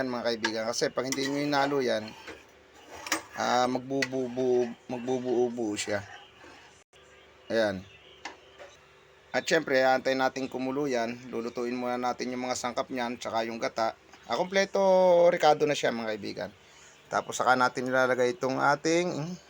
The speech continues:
ah, in-steam na pusit. Ayan, steam lang yan. Tinanggal natin yung pinakasabaw niyan. Ah, para solid talagang,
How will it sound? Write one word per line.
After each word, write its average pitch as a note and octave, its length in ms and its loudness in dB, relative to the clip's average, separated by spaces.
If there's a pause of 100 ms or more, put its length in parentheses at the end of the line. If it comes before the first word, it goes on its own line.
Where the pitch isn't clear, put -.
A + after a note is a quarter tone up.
(1160)
ah, A#2 640 0
in-steam C#3+ 320 -2
na C#3+ 80 0
pusit. A#2+ 320 -6 (400)
Ayan, A2 400 -6
steam D3+ 240 -2
lang E3 160 2
yan. C3+ 80 -2
Tinanggal C#3+ 320 0
natin C#3 240 0
yung C#3 80 -6
pinakasabaw B2 640 0
niyan. A2 160 -4 (560)
Ah, A2+ 320 -6
para A#2 160 0
solid A#2 400 -2
talagang, A2+ 640 -4